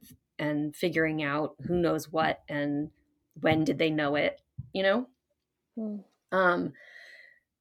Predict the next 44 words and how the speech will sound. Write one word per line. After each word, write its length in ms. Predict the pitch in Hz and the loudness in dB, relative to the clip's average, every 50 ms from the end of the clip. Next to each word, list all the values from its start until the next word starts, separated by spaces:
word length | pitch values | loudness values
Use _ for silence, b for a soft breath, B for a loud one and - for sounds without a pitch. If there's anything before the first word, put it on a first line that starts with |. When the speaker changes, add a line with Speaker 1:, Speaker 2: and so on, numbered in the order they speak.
| _ _ | _ _
Speaker 1:
so, 420 | - - - 233 214 202 190 190 | 0 4 8 10 12 12 12 12
yeah, 240 | - 220 233 190 - | 12 12 12 12 12
so 140 | - - 208 | 10 8 6
a 20 | |
lot 200 | 196 202 214 247 | 8 8 10 8
of 80 | 269 269 | 8 8
questions 380 | - 202 202 202 - 220 220 185 | 8 6 6 6 6 2 2 2
that 100 | 170 165 | 0 -2
people 180 | 185 - 180 | -4 -2 -2
have 300 | 190 220 277 175 165 165 | -2 0 2 2 2 2
of 40 | 160 | 2
the 40 | 170 | -2
story, 320 | - - - 202 175 165 160 | -4 2 6 6 8 8 6
I'm 80 | 143 | 4
like, 160 | 156 160 156 | 2 0 0
"I 140 | 156 214 294 233 | 2 2 4 6
don't 200 | 196 180 160 160 | 6 6 4 4
know. 260 | 160 156 160 - - | 0 -2 -2 -2 0
I 120 | - 190 202 | 2 4 6
don't 160 | 202 190 170 | 6 6 6
know 100 | 165 160 | 4 4
yet." 400 | 160 170 165 156 156 - - - - _ - | 4 4 4 4 2 0 -2 -8 -16 _ -4
Um, 420 | 185 180 165 156 151 143 143 147 - _ _ _ _ _ _ _ _ _ _ _ _ _ _ _ _ _ _ _ _ _ _ _ _ _ _ _ _ _ - - - | 0 2 4 4 4 4 4 2 0 _ _ _ _ _ _ _ _ _ _ _ _ _ _ _ _ _ _ _ _ _ _ _ _ _ _ _ _ _ -20 -18 -10
but 320 | - - 294 - - 175 - | -2 0 0 0 0 0 2
they, 640 | 202 190 190 196 196 196 196 196 202 202 202 196 - B B B B B B B B _ - | 6 6 6 6 6 2 0 0 0 0 -2 -2 -4 B B B B B B B B _ 4
yeah, 240 | 269 262 196 156 143 | 8 8 8 8 6
so 140 | - 165 | 4 2
there's 100 | 180 180 | 2 6
all 120 | 208 226 262 | 6 8 8
these 120 | 285 269 | 6 6
siblings, 300 | - 240 202 208 190 170 | 4 2 2 2 2 2
and 100 | 175 175 | 2 4
they've 160 | 180 208 208 | 4 4 6
always 220 | 190 180 175 170 - | 6 6 6 6 4
known 160 | 143 143 113 | 2 0 0
about 220 | - - - - | 0 -2 -4 -4
me. 200 | - - - - - _ _ _ _ _ _ _ _ _ _ _ _ _ - - _ - | -6 -8 -8 -10 -12 _ _ _ _ _ _ _ _ _ _ _ _ _ -20 -20 _ -10
Speaker 2:
I 160 | - 233 247 254 | -4 -2 -2 -2
feel 600 | - - 320 294 269 262 247 240 240 233 233 - _ | -2 2 6 8 8 10 10 8 8 6 2 -4 _
so 400 | - - - - 220 202 208 208 | -18 -10 -2 4 4 6 6 6
bad 360 | 202 208 202 202 208 196 196 | 4 4 4 4 2 2 0
for 160 | - - 190 | -4 -4 -4
you 460 | 185 175 185 180 170 160 156 175 185 _ - | -2 -2 -2 -2 -2 -2 -4 -6 -10 _ 0
that 360 | 220 - - - 196 190 165 | 2 2 2 2 2 2 2